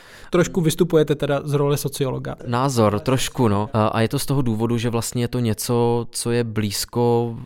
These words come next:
Speaker 2: i mně, i, i hodně lidem, který jako znám. Moje jméno je Sloboda, takže já mám hodně příbuzných na Slovensku. Drtivá většina mých příbuzných je na Slovensku.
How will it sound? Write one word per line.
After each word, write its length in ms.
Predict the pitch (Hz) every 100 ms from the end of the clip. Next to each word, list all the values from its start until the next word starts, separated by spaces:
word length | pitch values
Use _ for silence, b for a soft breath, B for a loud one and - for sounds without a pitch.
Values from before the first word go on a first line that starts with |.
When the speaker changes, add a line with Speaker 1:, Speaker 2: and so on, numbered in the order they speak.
| - -
Speaker 2:
i 80 |
mně, 360 | 110 101 101 98
i, 180 | 113 110 -
i 100 | 107
hodně 320 | 107 104 110
lidem, 260 | 104 104 101
který 260 | - 104
jako 180 | 101 -
znám. 400 | 104 92 92 107 - B B B B
Moje 100 | 104
jméno 200 | 107 107
je 60 | 110
Sloboda, 440 | - 101 92 87
takže 260 | 90 110 98
já 40 |
mám 160 | 95 98
hodně 240 | 98 101
příbuzných 420 | 101 98 101 104 101
na 80 |
Slovensku. 680 | - - 95 95 - - 110
Drtivá 480 | 104 - 101 98 98
většina 320 | 101 - 101
mých 180 | 98 104
příbuzných 420 | - 107 104 104
je 60 | 98
na 100 | 98
Slovensku. 680 | - 101 107 - - -